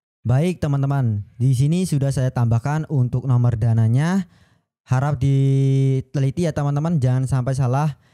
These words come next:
biar saldonya tidak salah transfer. Baik, kalau sudah benar, klik konfirmasi penarikan saja ya. Klik mengonfirmasi.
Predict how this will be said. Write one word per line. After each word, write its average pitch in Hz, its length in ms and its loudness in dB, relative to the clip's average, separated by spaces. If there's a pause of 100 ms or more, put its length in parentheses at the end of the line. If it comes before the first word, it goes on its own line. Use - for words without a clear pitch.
(140)
biar 139 680 0
saldonya 127 560 0
tidak 120 320 0
salah 110 240 2
transfer. 113 800 -2 (340)
Baik, 156 560 0
kalau 127 240 0
sudah 120 240 2
benar, 156 560 0
klik 170 240 -2
konfirmasi 135 720 0
penarikan 117 800 0
saja 117 300 2
ya. 120 420 0 (480)
Klik 143 240 -2
mengonfirmasi. 123 1300 0